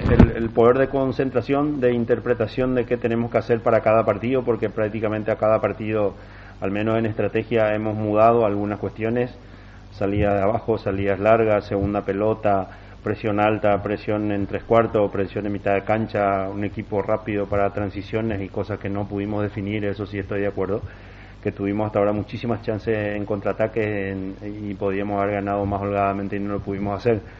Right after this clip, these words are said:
Pero estamos, estamos sólidos, estamos sólidos y convencidos de que, de que si nos involucrábamos en la tarea del día a día con ciertas correcciones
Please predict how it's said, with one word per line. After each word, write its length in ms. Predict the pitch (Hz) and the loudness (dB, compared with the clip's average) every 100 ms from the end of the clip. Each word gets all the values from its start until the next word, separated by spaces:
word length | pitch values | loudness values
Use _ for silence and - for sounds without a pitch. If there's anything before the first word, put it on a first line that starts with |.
| - - - - - - | -18 -18 -18 -18 4 4
Pero 580 | 104 104 101 98 92 - - - - - - | 6 4 6 4 2 -4 -16 -18 -16 -16 -8
estamos, 480 | 110 110 131 147 - | -2 2 2 0 0
estamos 420 | 127 113 123 - | -2 0 4 6
sólidos, 400 | - 117 104 92 104 | 8 8 6 -2 -6
estamos 360 | 101 - 110 113 | -10 -4 -4 2
sólidos 420 | 120 123 143 135 | 2 2 2 2
y 40 | 135 | 0
convencidos 600 | 127 117 104 120 123 127 | 0 0 0 0 2 2
de 100 | 123 | 4
que, 380 | 123 110 101 95 - - - | 4 4 -2 -6 -4 -4 -4
de 200 | 101 101 | 0 0
que 420 | - 101 98 98 92 - - - - - | 0 0 0 2 4 2 -2 -16 -18 -20
si 380 | - 123 113 113 | -6 -2 0 2
nos 200 | 113 120 | 2 2
involucrábamos 840 | 120 120 117 123 139 143 135 131 | 2 2 4 8 8 8 4 2
en 80 | 127 | 2
la 80 | 123 | 2
tarea 320 | 123 127 123 | 4 4 4
del 160 | 123 | 4
día 200 | 117 123 | 2 2
a 40 | 120 | 2
día 320 | 123 117 107 | 2 2 0
con 140 | 110 | -2
ciertas 260 | 104 120 110 | -2 -2 0
correcciones 720 | 123 113 110 131 120 113 110 | 0 -2 -2 -2 0 -2 -6